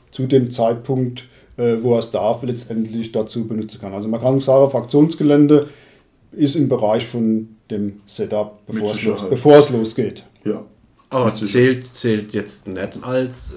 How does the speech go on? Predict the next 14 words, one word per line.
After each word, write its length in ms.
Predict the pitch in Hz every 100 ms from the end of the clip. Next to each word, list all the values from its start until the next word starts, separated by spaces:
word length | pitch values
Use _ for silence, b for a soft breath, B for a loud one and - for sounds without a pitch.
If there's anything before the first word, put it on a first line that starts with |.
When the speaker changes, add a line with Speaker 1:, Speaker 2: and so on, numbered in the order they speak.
| - -
Speaker 3:
Setup 420 | 127 131 147 -
im 120 | 123
Sinne 340 | 120 135 135 131
von 320 | 123 127 117
der 180 | 117 113
Regel, 380 | 127 135 143 120
wer 460 | 123 120 120 117 -
die 140 | 120
Auswahl 420 | - 120 120 131
hat, 140 | 123 120
wer 80 | 117
den 140 | 113
Zug 260 | - 135 -
beginnt. 380 | 113 95 -